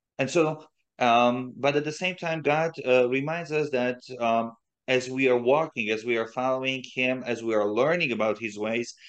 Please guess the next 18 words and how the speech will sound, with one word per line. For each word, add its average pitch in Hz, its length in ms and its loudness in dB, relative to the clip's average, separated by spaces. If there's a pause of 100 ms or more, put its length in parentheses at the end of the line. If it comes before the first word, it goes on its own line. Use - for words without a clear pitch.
(280)
and 123 100 0
especially, 120 600 -2
like, 107 120 -10
uh, 104 380 2
for 120 100 -2
example, 110 460 -4
priests 147 360 -2
or 107 220 2
religious, 135 560 0 (320)
we 135 120 4
are 139 100 4
discovering, 139 760 -4 (100)
um, 110 440 0
the 123 100 4
ways 143 300 4
of 127 100 -2
the 123 80 2
Lord, 123 380 0